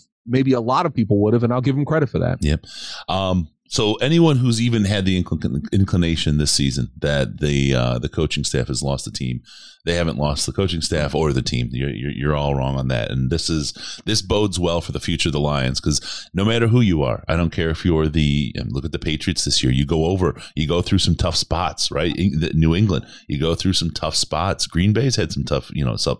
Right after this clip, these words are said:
Speaker 2: some tough times this year as well. It's how do you react? How do you come back from those things? The Lions traditionally, as a, as, you know, as a fan, you sit there, you say, "Yep,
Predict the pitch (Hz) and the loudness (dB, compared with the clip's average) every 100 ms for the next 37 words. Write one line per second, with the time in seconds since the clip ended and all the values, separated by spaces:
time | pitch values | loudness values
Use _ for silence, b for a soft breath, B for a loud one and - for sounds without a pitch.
0 | - 71 64 73 71 69 71 69 71 - | -4 -6 -4 -6 -6 -6 -6 -6 -6 -4
1 | 78 85 85 B B B B B - - | -4 -2 -2 B B B B B -8 -6
2 | - 87 - - 92 95 107 107 76 78 | -2 -2 -2 -2 0 2 4 4 2 -2
3 | - - - _ _ 69 73 92 101 107 | -6 -10 -12 _ _ -4 -2 0 0 0
4 | 92 101 - 71 64 - 67 76 71 78 | 2 -2 -2 -4 -4 -4 -2 -2 0 0
5 | 87 104 - 95 98 95 82 B B B | 2 2 2 0 0 2 0 B B B
6 | - 95 104 - 101 85 98 80 - 90 | -4 -2 0 0 -2 0 2 2 0 -4
7 | - 123 143 131 - 120 98 85 80 78 | -2 2 2 2 0 0 0 2 2 0
8 | 67 101 - | 0 -2 -4